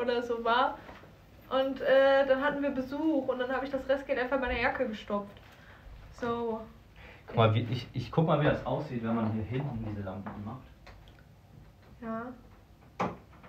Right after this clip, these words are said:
Speaker 2: Oh.
Speaker 1: Wo ist der Tee? Wir haben hier keinen Tee. Ich weiß auch nicht, warum wir hier keinen Tee haben. Warum haben wir hier keinen Tee?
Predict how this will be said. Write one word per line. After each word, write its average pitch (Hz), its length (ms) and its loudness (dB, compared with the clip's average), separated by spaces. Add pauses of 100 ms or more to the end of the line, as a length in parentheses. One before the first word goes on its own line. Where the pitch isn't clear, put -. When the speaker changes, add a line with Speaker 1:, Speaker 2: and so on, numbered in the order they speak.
(220)
Speaker 2:
Oh. 110 140 -6 (380)
Speaker 1:
Wo 226 80 -2
ist 240 200 -2
der 220 140 -4
Tee? 254 480 0 (800)
Wir 226 100 -6
haben 240 140 0
hier 254 120 0
keinen 226 260 0
Tee. 226 100 -2
Ich 220 140 -2
weiß 226 160 2
auch 247 100 2
nicht, - 140 -4
warum 240 180 0
wir 240 80 2
hier 240 120 6
keinen 247 200 -4
Tee 247 160 -2
haben. 226 120 2
Warum 233 140 0
haben 254 160 2
wir 269 60 -2
hier 233 160 2
keinen 233 240 0
Tee? 277 400 0